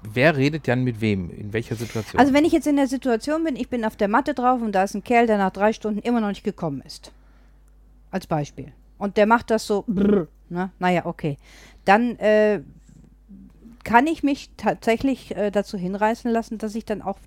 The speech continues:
Speaker 2: direkt mit dieser Person rede. Dass ich einfach ganz klar sage, äh, in dem Moment, „Du pass mal auf, das ist hier alles, das ist nicht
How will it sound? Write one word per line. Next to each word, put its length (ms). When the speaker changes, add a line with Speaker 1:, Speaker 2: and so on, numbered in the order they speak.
Speaker 2:
direkt 380
mit 180
dieser 220
Person 440
rede. 220
Dass 160
ich 120
einfach 260
ganz 260
klar 260
sage, 480
äh, 140
in 100
dem 160
Moment, 500
„Du 80
pass 240
mal 180
auf, 160
das 140
ist 160
hier 240
alles, 460
das 160
ist 200
nicht 160